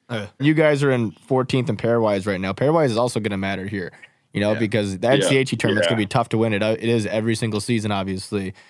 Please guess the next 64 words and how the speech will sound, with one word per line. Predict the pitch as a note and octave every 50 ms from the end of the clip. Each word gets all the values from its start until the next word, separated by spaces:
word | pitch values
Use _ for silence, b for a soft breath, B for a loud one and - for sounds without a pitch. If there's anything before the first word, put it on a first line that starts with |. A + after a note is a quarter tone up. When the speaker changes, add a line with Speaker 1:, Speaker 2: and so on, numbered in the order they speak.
| b b b b b _ _
Speaker 1:
but | - G#2+ G2+
that, | A#2 B2 B2+
that's | A#2 A#2 A2 F#2+ F2+
Speaker 3:
Mm-hmm. | -
Speaker 1:
massive | A#2+ A2+ A2+ A2+ - A2 G2 F#2+ -
too, | - A2+ A2 G#2
just | F#2+ G2+ G2 -
to | - F#2 D#2 - _
move | - G#2+ G#2+ G#2+
your | G#2 G2
guys, | G#2+ G2+ G2 F#2+ F#2
you | G2 G2+
know, | F#2+ G2
your | G2+ G#2+
way | G#2 G#2+ G2+ G2 G2
up. | G#2 A2 G#2 G2 -
But | G2+ F#2 - _ _ -
playing | D3+ D#3+ E3+ E3 D#3 D3 C#3 C3 A#2 A2 b b b b b b _ _ -
wi-, | C3+ C3+ A#2+ C3+ C3+
with | A#2+ C3 B2+ -
how | A#2+ A#2 - D#3+ D#3+ C#3
hard | C3+ C3+ C3
your | A#2+ A2+
schedule | - - A#2 G#2+ A2
is | G2+
gonna | G#2+ A2+ G2+ G2
be | F#2+ G#2 G#2
these | A2 A2 G#2+
next | A#2 A2 - -
few | - A#2 A2 A2
weeks, | A2 A2 A#2+ B2+ - - - b b b b
that's | - A2+ G#2+
gonna | - A2+ G2+
help. | G#2+ G2 F#2
You | G#2
guys | A2 A#2+ G#2+
can | G#2+ A2
get | A2+ G#2
some | - - G2+
wins. | G2+ G#2 G#2 G2
You're | G#2 G#2
gonna | G#2+ G2+
move | G2+ G2 F#2 G2+
up | G2 - -
in | E2
pairwise, | - - F#2 E2+ D#2 D#2 - -
so | - G#2+
that's | G#2+ G#2
gotta | - G#2 F#2 F#2
help | F2+ F2 - -
too, | - - F2+
as | D2 -
far | - F2+
as | F#2
getting | G2 - F#2+ G2 G2
Speaker 3:
Yeah, | F#2 F2+ E2+
Speaker 1:
into | E2 F2+ F2+
Speaker 3:
I | F#2+
mean, | G2+ G#2
Speaker 1:
the | G#2
Speaker 3:
I | G2+
think | A#2 A#2+ A2+ A#2
we | B2
Speaker 1:
tournament. | A#2+ G#2 F#2 - -